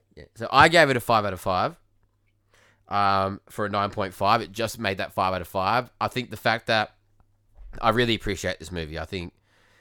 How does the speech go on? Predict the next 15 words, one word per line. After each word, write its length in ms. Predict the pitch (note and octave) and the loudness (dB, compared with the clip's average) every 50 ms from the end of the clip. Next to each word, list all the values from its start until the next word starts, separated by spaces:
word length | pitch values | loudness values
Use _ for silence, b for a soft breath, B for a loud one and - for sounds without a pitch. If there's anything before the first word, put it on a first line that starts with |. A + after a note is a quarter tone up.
| _ _ _ _ _ - | _ _ _ _ _ -12
it's, 280 | - G3 F3 - - _ _ _ _ _ _ _ _ _ _ - - _ _ _ _ _ _ _ _ _ _ - | -12 -12 -12 -14 -20 _ _ _ _ _ _ _ _ _ _ -20 -20 _ _ _ _ _ _ _ _ _ _ -6
like, 220 | G#2 A2+ G2+ A2+ - _ _ - | -2 -2 -2 -4 -6 _ _ 2
I've, 220 | B2+ C3 B2+ B2+ - | 2 2 2 2 0
I've 140 | B2+ B2 A#2 | -2 0 0
been 140 | B2+ C3+ B2+ | 0 0 0
watching 280 | C#3+ C#3+ - - C3+ | 0 -2 0 0 0
horror 280 | B2 A2+ A#2 A#2 A2+ G#2+ | 4 6 6 6 6 4
since 260 | - - G#2+ G#2 - G2+ | 2 -2 -6 -6 -4 -4
I 80 | F#2+ | -2
was 220 | F#2+ F#2+ F#2 F2 F2+ | -2 -2 -4 -4 -4
young. 380 | F#2+ F2+ E2 D#2 C#2+ D#2 D#2 | -4 -4 -4 -6 -10 -12 -12
You 80 | E2 E2+ | -10 -8
know, 120 | D#2+ E2 E2 | -6 -6 -6
I 20 | |
was, 80 | E2+ E2+ | -8 -10